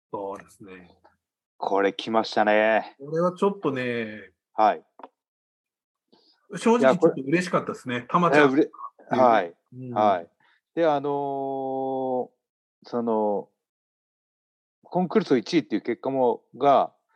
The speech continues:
Speaker 2: その、バレットクラブとかを抜けて、本体に来た後に、
Speaker 1: はい。
Speaker 2: こうね、あの、取ったっていう、なんだろう。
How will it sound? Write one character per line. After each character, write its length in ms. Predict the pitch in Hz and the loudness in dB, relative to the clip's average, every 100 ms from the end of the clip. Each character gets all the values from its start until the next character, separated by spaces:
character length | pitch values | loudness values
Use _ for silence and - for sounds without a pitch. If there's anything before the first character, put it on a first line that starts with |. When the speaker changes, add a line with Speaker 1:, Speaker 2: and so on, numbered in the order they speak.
| _ _ _ | _ _ _
Speaker 2:
そ 160 | 120 | -8
の、 380 | 110 104 104 98 | -6 -4 -2 -2
バ 140 | 95 | 0
レ 60 | 131 | 0
ッ 40 | |
ト 100 | - | 0
ク 60 | 156 | 0
ラ 120 | 165 | 0
ブ 320 | 120 104 90 - _ _ _ _ | 0 -4 -4 -10 _ _ _ _
と 80 | 113 | -8
か 100 | 110 | -6
を 80 | 104 | -4
抜 120 | 104 | -4
け 160 | 123 | -4
て、 240 | 120 160 117 | 4 4 4
本 260 | - 190 | 0 -4
体 160 | 165 151 | 0 0
に 80 | 123 | 0
来 140 | - | -10
た 280 | - 147 - | 0 0 2
後 220 | 180 170 | 0 0
に、 360 | 139 104 92 - _ _ | -2 -4 -8 -14 _ _
Speaker 1:
は 140 | 151 | -2
い。 40 | 123 | 0
Speaker 2:
こ 80 | 104 | 0
う 100 | - _ | -4 _
ね、 240 | 107 113 104 _ _ _ | -6 -6 -6 _ _ _
あ 180 | - 110 | 2 2
の、 420 | 110 104 104 98 _ _ _ _ _ _ _ _ - | 2 0 -2 -4 _ _ _ _ _ _ _ _ -6
取 120 | 135 | -4
っ 60 | - | -2
た 80 | 92 | -4
っ 100 | - | -4
て 120 | 90 | -6
い 200 | 87 87 | -4 -4
う、 120 | 87 _ - - _ | -8 _ -20 -20 _
な 100 | 127 | -2
ん 80 | 135 | 2
だ 80 | 104 | 2
ろ 180 | - | 0
う。 40 | - | -8